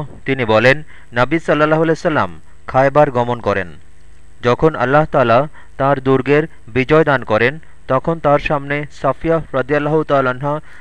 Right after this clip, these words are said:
বিনতে হুয়াইয়ি ইবনু আখতাব এর সৌন্দর্যের আলোচনা করা হয়। তার স্বামী নিহত হয় এবং তিনি তখন ছিলেন নববিবাহিতা। অবশেষে আল্লাহ রাসূল সাল্লাল্লাহু আলাইহি সাল্লাম তাকে নিজের জন্য গ্রহণ করে নেন। তিনি তাকে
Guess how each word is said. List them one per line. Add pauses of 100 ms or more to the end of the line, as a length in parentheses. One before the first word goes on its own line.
(160)
বিনতে
হুয়াইয়ি (260)
ইবনু
আখতাব (300)
এর
সৌন্দর্যের
আলোচনা
করা
হয়। (600)
তার
স্বামী (180)
নিহত
হয় (300)
এবং
তিনি
তখন (240)
ছিলেন
নববিবাহিতা। (520)
অবশেষে
আল্লাহ
রাসূল
সাল্লাল্লাহু
আলাইহি
সাল্লাম (320)
তাকে
নিজের
জন্য
গ্রহণ
করে
নেন। (1040)
তিনি
তাকে